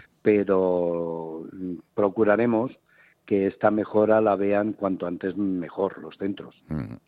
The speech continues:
Speaker 1: Eh.
Speaker 2: Bueno, pues, eh, estaremos atentos. Seguramente, Miguel, cuando ya se vaya aproximando la, la fecha, te volveremos a llamar para ver cómo van las cosas y, y si hay posibilidades, sobre todo de, de, a través del Servicio Regional de Empleo, o si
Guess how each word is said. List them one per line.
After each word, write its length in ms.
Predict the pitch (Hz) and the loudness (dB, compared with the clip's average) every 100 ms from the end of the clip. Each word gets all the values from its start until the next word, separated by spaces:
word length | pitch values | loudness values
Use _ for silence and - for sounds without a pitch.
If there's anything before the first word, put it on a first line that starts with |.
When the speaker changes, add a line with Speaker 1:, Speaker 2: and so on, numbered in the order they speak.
| _ - - - - | _ -20 -14 -14 -14
Speaker 1:
Eh. 120 | 78 | -14
Speaker 2:
Bueno, 540 | 76 62 - 82 65 55 | -12 -12 -2 0 0 -4
pues, 220 | 76 76 | -6 -2
eh, 420 | 98 87 80 85 | 0 0 -2 -4
estaremos 500 | 95 - 107 123 131 | -4 -2 0 2 4
atentos. 560 | 113 101 113 117 127 127 | 2 4 2 2 2 2
Seguramente, 680 | 92 92 98 101 98 95 95 | 0 2 2 2 0 0 0
Miguel, 280 | 92 113 113 | 2 4 4
cuando 240 | 87 78 | 0 -2
ya 220 | 78 87 85 | -2 0 0
se 100 | 87 | 0
vaya 200 | 87 87 | 2 0
aproximando 640 | 82 82 85 85 85 82 | -2 -4 -4 -2 -2 -2
la, 280 | 78 76 69 | 0 -2 -2
la 220 | 76 80 | -4 -4
fecha, 340 | - 110 - 80 | -2 -2 -2 -4
te 280 | 71 71 69 | -2 -4 -4
volveremos 500 | 69 71 80 85 73 | -4 -4 -2 -2 -2
a 40 | |
llamar 300 | 73 82 92 | -2 0 -2
para 160 | 78 69 | -4 -4
ver 120 | 76 | -4
cómo 200 | 76 73 | -4 -4
van 160 | 73 73 | -2 -2
las 160 | 69 | -4
cosas 460 | - 98 98 92 - | 0 0 2 -2 -2
y, 280 | 71 71 65 - - - - - | -4 -4 -6 -12 -20 -20 -12 -8
y 100 | 80 | -6
si 120 | 85 | -2
hay 300 | 78 78 78 | -2 0 -2
posibilidades, 760 | 76 78 80 71 76 87 76 73 | -4 -6 -6 -6 -2 -2 -2 -6
sobre 240 | 69 67 | -6 -4
todo 380 | 82 82 80 76 | -2 0 0 0
de, 340 | 76 73 69 | -2 -2 -4
de, 360 | 67 73 73 69 | -6 -6 -4 -4
a 60 | 65 | -4
través 220 | 73 69 | -6 -6
del 120 | 76 | -6
Servicio 380 | - 71 76 78 | -6 -6 -6 -6
Regional 380 | 69 64 71 69 | -6 -6 -6 -4
de 60 | 67 | -4
Empleo, 440 | 62 98 113 101 | -2 2 4 4
o 240 | 87 76 67 | 2 0 -4
si 520 | - 64 62 62 | -6 -6 -6 -8